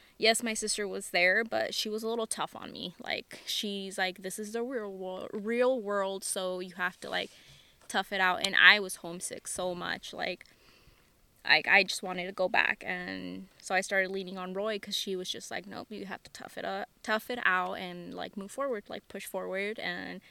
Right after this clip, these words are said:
so I felt like I really couldn't lean on her 'cause me and her are two different, like,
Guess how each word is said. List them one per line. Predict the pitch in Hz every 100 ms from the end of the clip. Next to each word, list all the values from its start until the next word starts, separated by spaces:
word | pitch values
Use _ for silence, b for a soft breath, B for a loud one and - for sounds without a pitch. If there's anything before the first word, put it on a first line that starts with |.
| b b b b b -
so | 233
I | 220
felt | 233 220
like | 208 - -
I | 202
really | 196 196
couldn't | 190 - 202 185
lean | 185 175
on | 170 185
her | 190 190 190
'cause | 190 - B B B -
me | - 240
and | 262 220
her | 214 196 185
are | 180 -
two | -
different, | 196 180 196 -
like, | 196